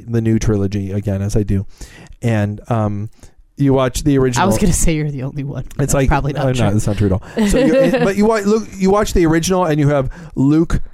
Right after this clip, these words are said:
Speaker 1: Luke, Han, Leia, Chewie. You know, R two.
Speaker 2: Yeah.
Speaker 1: Then you, you get into the new ones, and you have, you have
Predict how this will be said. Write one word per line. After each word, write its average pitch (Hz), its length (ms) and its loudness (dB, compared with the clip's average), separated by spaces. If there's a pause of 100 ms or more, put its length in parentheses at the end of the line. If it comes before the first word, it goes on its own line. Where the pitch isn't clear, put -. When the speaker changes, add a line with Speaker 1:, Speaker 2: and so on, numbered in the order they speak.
(100)
Speaker 1:
Luke, 156 380 2 (180)
Han, 117 420 0 (180)
Leia, 117 460 0 (160)
Chewie. 92 500 -2 (220)
You 131 120 0
know, 113 320 -2
R 131 160 0
two. 160 60 -4
Speaker 2:
Yeah. 143 380 -2 (280)
Speaker 1:
Then 143 200 0
you, 139 240 2
you 139 160 2
get 139 200 0
into 127 200 0
the 120 40 0
new 123 160 2
ones, 107 220 0
and 110 80 2
you 110 120 2
have, 107 280 0 (260)
you 120 200 0
have 104 180 -2